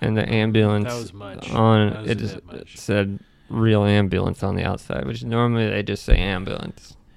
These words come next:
Speaker 2: Yeah, I'm starting to rethink my, uh,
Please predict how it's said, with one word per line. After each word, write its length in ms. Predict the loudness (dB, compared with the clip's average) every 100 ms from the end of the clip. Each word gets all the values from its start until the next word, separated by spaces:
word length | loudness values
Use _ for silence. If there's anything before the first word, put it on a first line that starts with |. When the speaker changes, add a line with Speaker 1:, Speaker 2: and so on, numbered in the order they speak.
| _ _ -20 -20 -20 _
Speaker 2:
Yeah, 280 | -16 -14 -14
I'm 140 | -14
starting 300 | -14 -12 -12 -12
to 40 |
rethink 580 | -12 -14 -14 -18 -18 -16 -14 -12
my, 360 | -12 -16 -18 _
uh, 400 | -20 -16 -16 -18